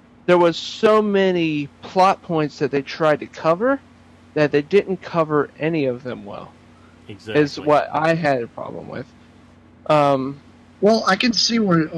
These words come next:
Speaker 3: I can see where you're coming with that,
Speaker 1: They,
Speaker 3: because
Speaker 1: I
Speaker 3: you
Speaker 1: mean,
Speaker 3: got
Speaker 1: they had
Speaker 3: several
Speaker 1: two,
Speaker 3: different
Speaker 1: you know.
Speaker 3: plot points that have to try to piece and, like, you know, tree together to make it make sense at the end.
Speaker 1: Well, they
Speaker 3: But
Speaker 1: had two hun-,
Speaker 3: you
Speaker 1: they had
Speaker 3: think
Speaker 1: two
Speaker 3: about
Speaker 1: hours
Speaker 3: it,
Speaker 1: and forty-six
Speaker 3: they
Speaker 1: mo-,
Speaker 3: set all
Speaker 1: minutes.
Speaker 3: that up. You don't know what the,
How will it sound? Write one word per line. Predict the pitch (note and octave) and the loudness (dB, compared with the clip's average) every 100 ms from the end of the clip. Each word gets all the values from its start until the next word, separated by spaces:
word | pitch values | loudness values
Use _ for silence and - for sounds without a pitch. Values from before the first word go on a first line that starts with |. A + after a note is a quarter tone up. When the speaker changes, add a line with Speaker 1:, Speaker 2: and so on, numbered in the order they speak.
| D#3+ | -4
Speaker 3:
I | E3 | -2
can | E3+ | 0
see | F#3+ | 2
where | F#3 D#3 | 2 2
you're | |
coming | C3+ C#3+ C3 B2 | 0 -6 -6 -6
with | A2 - | -10 -16
that, | - - | -4 4
Speaker 1:
They, | F#3+ | 4
Speaker 3:
because | C3+ | 4
Speaker 1:
I | F3+ | 4
Speaker 3:
you | |
Speaker 1:
mean, | G3+ | 4
Speaker 3:
got | G#3 | 4
Speaker 1:
they | |
had | A3+ | 2
Speaker 3:
several | E3+ C#3+ | 2 2
Speaker 1:
two, | C#3 | 2
Speaker 3:
different | A3+ A#3 | 0 0
Speaker 1:
you | F3 | -4
know. | |
Speaker 3:
plot | D3+ D#3+ - | 0 0 0
points | C#3+ C3 | -2 -2
that | - B2+ | -2 -2
have | C#3+ | -2
to | - | 0
try | C#3 - E3 D#3+ | 0 4 4 4
to | D3+ - - | 2 -2 -10
piece | - A#3+ G#3 F3+ | 0 4 6 4
and, | G3+ D#3+ D3 | 2 0 0
like, | C#3+ C3+ - - - - | 4 2 0 -18 -20 -2
you | D#3 | 2
know, | D3 C3 | 4 4
tree | - F3 F3+ | 2 4 4
together | E3 C3+ D#3 D#3 C3 | 4 4 2 4 0
to | B2+ | 0
make | C3 C3+ | 0 0
it | D3 | -4
make | C3 C3+ - | -4 -4 0
sense | - - E3+ E3+ - | 0 2 0 0 -4
at | C#3+ | -10
the | - B2 | -6 -4
end. | E3+ D3+ G2+ - _ - - - | -2 -2 -4 -14 _ -20 -16 0
Speaker 1:
Well, | F#3+ | 4
they | |
Speaker 3:
But | G#3 | 4
Speaker 1:
had | A3 | 2
two | - C#4 | 2 0
hun-, | C4+ B3+ | 4 2
Speaker 3:
you | |
Speaker 1:
they | E3 G#3 | 4 4
had | A3+ | 4
Speaker 3:
think | G#3+ | 2
Speaker 1:
two | C4 | 0
Speaker 3:
about | C4 A#3+ | 2 2
Speaker 1:
hours | A3 | 0
Speaker 3:
it, | |
Speaker 1:
and | F#3 | -6
forty-six | - G3+ F3+ F3 D#3 | -2 -2 -2 -4 -2
Speaker 3:
they | E3+ | 2
Speaker 1:
mo-, | |
Speaker 3:
set | F#3+ G#3 A3+ G3 | 4 4 4 4
all | G3 F#3+ | 4 4
Speaker 1:
minutes. | |
Speaker 3:
that | E3+ - | 4 4
up. | F3+ B2 - - - - - - - - - - - | 2 0 -2 -20 -20 -20 -20 -20 -20 -20 -20 -20 -4
You | D#3 | 2
don't | G#3 | 4
know | F#3 | 4
what | E3 | 2
the, | E3+ | 0